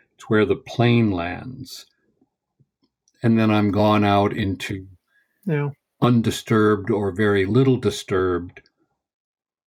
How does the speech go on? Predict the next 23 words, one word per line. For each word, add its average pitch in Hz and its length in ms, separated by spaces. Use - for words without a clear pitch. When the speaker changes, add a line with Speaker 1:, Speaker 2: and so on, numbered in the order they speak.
Speaker 1:
landscapes. 131 840
The, 120 180
the 120 140
river 120 760
is, 123 480
uh, 98 340
I, 127 280
I 135 140
have 113 260
been 113 460
in 135 500
and 104 560
watching, 110 680
you 110 280
know, 98 120
being 107 360
in 143 220
the 120 100
river 104 320
and 92 180
watching 120 440
the 98 100
river 92 460